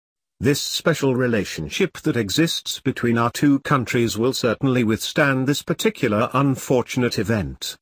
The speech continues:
Tillerson remarked. Tillerson had been travelling with President Donald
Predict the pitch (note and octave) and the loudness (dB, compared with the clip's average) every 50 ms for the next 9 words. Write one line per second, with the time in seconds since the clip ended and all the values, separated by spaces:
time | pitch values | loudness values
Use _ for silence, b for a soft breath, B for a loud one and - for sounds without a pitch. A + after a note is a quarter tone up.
0 | _ _ - - C3+ - - B2+ A#2+ A#2 A#2 A#2 A#2+ C3 C#3 D3 - - - - | _ _ -2 -2 -2 0 0 0 2 2 2 2 2 2 2 0 -2 -6 -12 -14
1 | - _ _ _ _ _ _ _ _ _ _ _ _ _ - - A2+ - - A2+ | -14 _ _ _ _ _ _ _ _ _ _ _ _ _ -4 -4 -4 -2 -2 -2
2 | A2+ A#2+ C3 A#2+ - C3+ B2+ B2+ A#2+ - - G3+ G3+ G3 G3 G3+ G3 G3+ G3 F#3+ | 0 0 -2 0 2 2 2 2 0 -2 0 0 2 2 2 2 2 2 2 2
3 | F#3 E3+ B2+ B2 A2 - - - C#3 A#2+ C#3 C3 D3 D3 - - D3 C#3 C3+ G#2 | 2 2 2 2 0 0 -2 -2 -2 -2 0 0 0 0 0 0 0 0 0 0
4 | D#2+ D#2 D#2+ D#2 | -2 -4 -6 -8